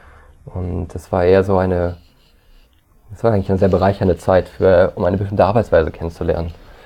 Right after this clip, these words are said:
Eine gewisse Flexibilität, ja, mit dem umzugehen, was man bekommt, was man auch zur Verfügung hat vielleicht.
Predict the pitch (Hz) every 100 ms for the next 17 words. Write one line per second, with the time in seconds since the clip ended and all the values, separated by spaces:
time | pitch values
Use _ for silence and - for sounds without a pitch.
0 | - - _ - 98 95 - - 87 -
1 | - 80 76 - 98 85 - 82 85 85
2 | - 98 95 95 95 95 120 123 117 104
3 | 98 - 95 90 - 113 87 - - -
4 | - - - - - 95 85 87 - -
5 | - 90 - 127 87 78 - 87 87 -
6 | -